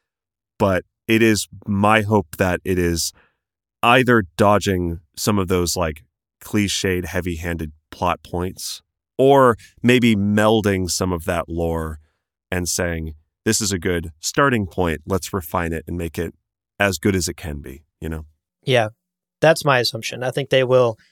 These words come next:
Speaker 2: take some loose inspiration from Brian's book.
Speaker 1: Right.
Speaker 2: But I hope they stick more strongly to Denny's vision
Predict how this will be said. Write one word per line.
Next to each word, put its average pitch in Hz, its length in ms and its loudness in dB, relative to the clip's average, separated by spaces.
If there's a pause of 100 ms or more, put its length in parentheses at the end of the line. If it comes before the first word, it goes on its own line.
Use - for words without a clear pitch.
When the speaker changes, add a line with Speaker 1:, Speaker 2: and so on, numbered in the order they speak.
(260)
Speaker 2:
take - 220 -4
some 147 300 -2
loose 143 340 0
inspiration 175 540 -2
from 165 180 -4
Brian's 170 680 -6 (180)
book. - 340 -4 (160)
Speaker 1:
Right. 85 200 -4 (380)
Speaker 2:
But 131 100 2
I 123 100 4
hope 131 220 4
they 127 140 2
stick - 320 -4 (300)
more 120 220 0
strongly 117 800 -2
to 110 340 -8 (160)
Denny's 123 440 -2
vision 147 460 -4